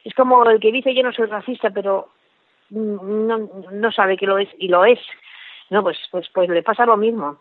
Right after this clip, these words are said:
con, con esta misoginia latente que estamos, mm, que padecemos. Y, hombre, yo creo que es, sin más, el reflejo de lo que es la sociedad, ¿eh? O sea, eh,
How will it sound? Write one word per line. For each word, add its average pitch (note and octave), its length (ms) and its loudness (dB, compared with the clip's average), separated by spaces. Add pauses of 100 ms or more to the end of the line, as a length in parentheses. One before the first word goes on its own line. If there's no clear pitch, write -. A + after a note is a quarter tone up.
con, D#3 840 -4
con F#3 160 -8
esta G#3+ 180 -4
misoginia G3 540 -2
latente F3 400 -8
que E3 80 -12
estamos, E3+ 360 -8 (140)
mm, D#3 280 -16 (340)
que G3 100 0
padecemos. F#3+ 540 2 (580)
Y, B3 240 0
hombre, C4 300 6
yo A3+ 100 4
creo G#3 240 -8
que G3+ 80 -6
es, F#3+ 80 -10 (260)
sin G3 140 -8
más, G#3+ 240 -2
el G3+ 120 0
reflejo F#3+ 440 -6
de G3 140 0
lo F3 80 -2
que - 100 -12
es - 80 -14
la E3 80 -10
sociedad, E3 540 -4
¿eh? F#3+ 160 -8
O C#3 80 -14
sea, C#3+ 240 -6
eh, C3+ 300 -12